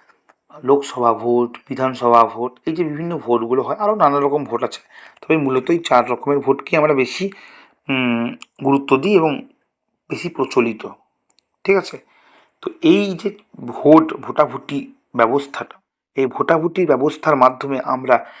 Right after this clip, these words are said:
আমাদের প্রতিনিধিকে বেছে নিই, এইটাকে বলা হয়, এই ব্যবস্থাটাকে বলা হয় গণতন্ত্র।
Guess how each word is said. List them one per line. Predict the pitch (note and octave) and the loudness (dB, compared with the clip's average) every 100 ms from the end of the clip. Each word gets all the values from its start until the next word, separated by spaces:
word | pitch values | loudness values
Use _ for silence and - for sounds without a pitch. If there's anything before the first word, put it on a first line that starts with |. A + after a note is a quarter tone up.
| - _ - | -20 _ -2
আমাদের | C3 D3+ F3+ F3 | -2 0 -4 -2
প্রতিনিধিকে | C#3 C#3 E3+ E3+ D3 D#3+ F#3+ F#3+ - _ _ _ _ _ _ _ _ _ _ B2 | -4 -4 -6 -6 -8 -2 0 0 -6 _ _ _ _ _ _ _ _ _ _ -4
বেছে | B2 D3+ D3+ | -4 -2 -6
নিই, | A#2 A#2+ _ _ _ _ _ _ _ _ _ _ | -8 -14 _ _ _ _ _ _ _ _ _ _
এইটাকে | E3 F3 F#3 - D#3+ | -4 0 0 0 -2
বলা | C#3 C3 | 2 2
হয়, | D3 D#3 | 0 -2
এই | D#3 F#3+ | 0 2
ব্যবস্থাটাকে | D#3 C#3 C#3+ - C#3 - | 4 4 2 -4 -6 -6
বলা | B2+ A2+ A#2+ | -8 0 2
হয় | A#2+ E3 | 2 -2
গণতন্ত্র। | A#2+ A2+ A2+ G#2+ A2+ G#2+ - G#2+ | 0 0 0 -2 -4 -4 -6 -6